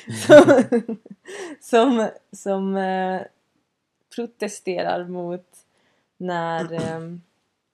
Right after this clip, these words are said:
Speaker 1: alltså just den här modesty-debatten, att kvinnor ska klä sig på ett visst sätt och att man
Speaker 2: Ja.
Speaker 1: ska inte få sin broder på fall och sånt där. Eh, så, så liksom gör hon en liten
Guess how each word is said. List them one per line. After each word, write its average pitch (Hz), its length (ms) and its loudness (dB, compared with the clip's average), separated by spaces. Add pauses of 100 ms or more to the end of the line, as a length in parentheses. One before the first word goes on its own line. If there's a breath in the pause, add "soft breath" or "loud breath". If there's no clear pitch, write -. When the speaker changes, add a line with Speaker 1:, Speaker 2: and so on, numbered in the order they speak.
(260)
Speaker 1:
alltså 202 200 -4
just 202 200 -4
den 175 120 -12
här 160 140 -6
modesty-debatten, 175 1400 -6
att - 240 -12 (120)
kvinnor 160 380 -10
ska - 200 -14
klä 151 260 -4
sig - 160 -12
på - 100 -14
ett - 120 -20
visst - 300 -18
sätt - 360 -12
och - 60 -10
att - 60 -14
man 110 140 -6
Speaker 2:
Ja. 104 160 -4
Speaker 1:
ska 92 100 -8
inte - 240 -14
få - 140 -16
sin 170 160 -12
broder 165 280 -8
på 170 120 -18
fall 208 460 -2
och 185 80 -6
sånt 175 160 -16
där. 170 260 -6 (460 loud breath)
Eh, 175 220 -6
så, 170 360 -8 (140)
så 185 200 -10
liksom 170 460 -10 (220)
gör 170 280 -2
hon 165 240 -6
en 165 120 -10
liten 165 580 -10